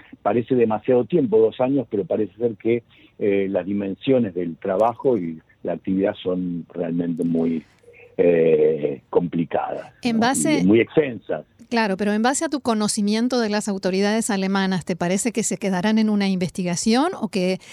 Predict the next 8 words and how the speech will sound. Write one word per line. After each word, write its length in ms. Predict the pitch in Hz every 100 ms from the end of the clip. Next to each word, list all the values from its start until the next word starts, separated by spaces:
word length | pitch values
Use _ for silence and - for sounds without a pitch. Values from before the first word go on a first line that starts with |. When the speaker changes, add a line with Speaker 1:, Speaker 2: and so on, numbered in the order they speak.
| -
Speaker 2:
o 200 | - 214
que, 340 | - 214 196 220
por 140 | 196
ejemplo, 760 | 185 220 214 220 214 190 180 180
eh, 160 | 208 180
pagará 560 | - 196 196 202 214 208
el, 220 | 202 196
eh, 300 | 185 180